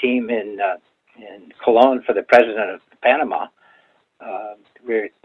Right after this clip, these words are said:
applying this now. We've got, uh, uh, records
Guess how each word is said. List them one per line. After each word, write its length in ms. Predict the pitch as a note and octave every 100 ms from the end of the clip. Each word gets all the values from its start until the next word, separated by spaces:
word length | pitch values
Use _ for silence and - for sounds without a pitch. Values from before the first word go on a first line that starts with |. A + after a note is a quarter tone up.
| -
applying 480 | A#2+ - B2 B2+ A#2+
this 120 | G#2+ -
now. 360 | A#2 A2+ A#2 - _ _ _
We've 180 | A#2 G#2
got, 200 | G#2+ A2 - G2+
uh, 200 | F2+ F#2 _ - _ -
uh, 120 | - _ _ _ _ _ _ _ _ - - _ _ B2+
records 420 | C#3 C3 A2+